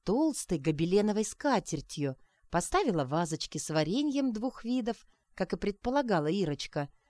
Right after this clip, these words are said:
тарелку с пирожными и старомодные пузатые чашки с золотом.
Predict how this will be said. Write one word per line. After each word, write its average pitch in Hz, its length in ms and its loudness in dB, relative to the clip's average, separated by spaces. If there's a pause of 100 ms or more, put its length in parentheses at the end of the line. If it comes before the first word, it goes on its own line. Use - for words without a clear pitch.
(180)
тарелку 254 400 2
с - 100 -6
пирожными 269 800 0 (300)
и 165 80 -4
старомодные 226 960 0
пузатые 165 680 -2
чашки - 580 -4
с 160 60 -6
золотом. 151 800 -2